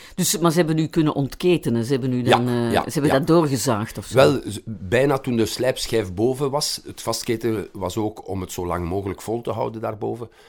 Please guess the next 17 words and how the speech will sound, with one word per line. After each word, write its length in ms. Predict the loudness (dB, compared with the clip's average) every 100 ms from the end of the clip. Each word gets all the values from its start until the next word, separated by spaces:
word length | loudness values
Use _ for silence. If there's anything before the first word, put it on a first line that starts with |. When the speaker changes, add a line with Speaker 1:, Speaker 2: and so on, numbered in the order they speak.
| -20 _
Speaker 2:
Toen 180 | -8 -6
ze 100 | -2
bijna 260 | -2 0
met 180 | -2 -4
de 240 | -2 -2
slijpschijf 720 | -2 -4 -4 -2 -4 -2 -4 -2
boven 300 | -2 -2 -2
kwamen, 280 | -2 -2 -4
het 120 | -6
was 240 | -4 -4
eigenlijk 320 | -4 -6 -6
mijn 180 | -6 -6
stalen 360 | -4 -2 -2 -2
fietsketting 1200 | -6 -8 -4 -6 -8 -16 -20 _ -8 -4 -6 -6
eigenlijk, 360 | -6 -4 -4 -6
<laughs> 20 |
die 160 | -8 -8